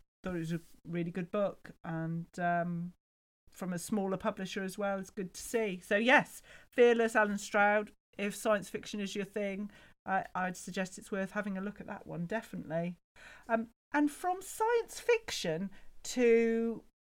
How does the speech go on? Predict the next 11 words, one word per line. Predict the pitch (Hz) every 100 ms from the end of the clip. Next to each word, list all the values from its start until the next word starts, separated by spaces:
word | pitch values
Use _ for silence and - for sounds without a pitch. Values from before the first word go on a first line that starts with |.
| _ _ 185
well, | 220 208
I | 170
don't | 202 208 175
even | 185
know | 185 185
how | 185
to | 190 -
describe | 180 - 185 165 160
this. | 165
So | - 277 208 - - - _ _ - _ - - -
I | 208 240 262 262 262